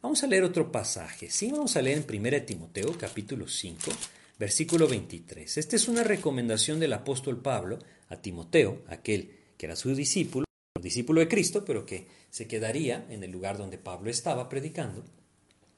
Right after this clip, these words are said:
con respecto a su enfermedad. Dice lo siguiente, primera de Timoteo cinco veintitrés:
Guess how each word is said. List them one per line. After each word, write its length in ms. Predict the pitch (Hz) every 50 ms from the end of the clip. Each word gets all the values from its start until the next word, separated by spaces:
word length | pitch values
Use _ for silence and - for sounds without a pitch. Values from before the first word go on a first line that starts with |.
| - - - _ _ _ - -
con 160 | - 139 131
respecto 480 | 135 131 - - 143 117 - - 135
a 40 | 117
su 140 | 113 - 123
enfermedad. 520 | 107 107 - 113 92 87 82 82 85 -
Dice 280 | 87 117 165 - - 220
lo 100 | 208 190
siguiente, 420 | - - 151 120 101 110 - -
primera 340 | - - 104 110 131 156 165
de 60 | 156
Timoteo 400 | - 139 113 104 101 - 135 131
cinco 360 | 131 - - 117 107 - 123 101
veintitrés: 680 | 90 82 - - 82 - - - 80 - - - -